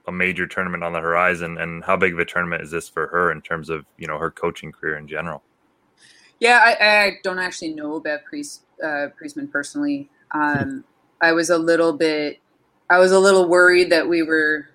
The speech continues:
Speaker 2: we were, we were just kind of rotating within the Herdman universe when they hired her, which, which
Speaker 1: Mm-hmm.
Speaker 2: isn't necessarily a bad thing, but it, um, it almost seemed like the team maybe was ready for a change.
Speaker 3: Hmm.
Speaker 2: Um,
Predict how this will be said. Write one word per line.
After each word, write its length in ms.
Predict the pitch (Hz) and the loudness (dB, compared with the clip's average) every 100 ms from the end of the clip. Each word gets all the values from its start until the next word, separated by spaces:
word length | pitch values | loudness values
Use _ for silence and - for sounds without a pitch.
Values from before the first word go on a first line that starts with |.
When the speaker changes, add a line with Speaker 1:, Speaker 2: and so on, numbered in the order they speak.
| _ _ | _ _
Speaker 2:
we 240 | 156 160 156 | -12 -8 -8
were, 420 | 151 151 147 139 | -4 -2 -2 -4
we 140 | 156 156 | -6 -6
were 120 | 151 | -6
just 240 | 156 175 | -6 -8
kind 180 | - 175 | -2 0
of 140 | 156 147 | 2 4
rotating 720 | 165 160 175 160 160 156 156 | 2 2 -2 0 0 0 -4
within 380 | 151 - 151 147 | -6 -6 -6 -4
the 80 | |
Herdman 360 | 147 160 151 147 | 0 0 0 0
universe 560 | 147 143 135 135 - - | 0 -2 -6 -8 -10 -14
when 140 | 139 | -12
they 80 | 139 | -4
hired 300 | 143 139 135 | 0 0 -2
her, 220 | 143 180 | -6 -8
which, 380 | 180 147 - - _ | -10 -12 -12 -20 _
which 240 | 160 - | -8 -8
Speaker 1:
Mm-hmm. 100 | 156 | -12
Speaker 2:
isn't 160 | 165 180 | -14 -12
necessarily 500 | 208 226 - 208 208 | -12 -6 2 2 2
a 60 | 202 | 2
bad 300 | 175 170 180 | 4 4 2
thing, 180 | 185 | -4
but 160 | 170 165 | 0 0
it, 160 | 156 - - | -2 -4 0
um, 480 | 156 147 143 139 135 _ _ _ _ _ | 2 2 0 -4 -10 _ _ _ _ _
it 100 | 170 | 0
almost 460 | 180 175 165 - | 2 2 0 -2
seemed 360 | - 175 175 170 | -4 -4 -2 0
like 340 | 165 156 151 | 2 2 0
the 80 | 156 | -6
team 320 | - 165 156 | -8 -6 -4
maybe 320 | 147 151 143 143 | -4 -4 -4 -6
was 240 | 143 - | -10 -4
ready 260 | 151 147 151 | -2 0 -4
for 200 | - 139 | -6 -10
a 60 | |
change. 920 | 131 139 131 135 156 202 220 240 - _ _ - | -10 -12 -10 -10 -12 -14 -14 -18 -20 _ _ 0
Speaker 3:
Hmm. 100 | 156 | 2
Speaker 2:
Um, 600 | 151 147 147 143 143 | 4 4 2 -4 -6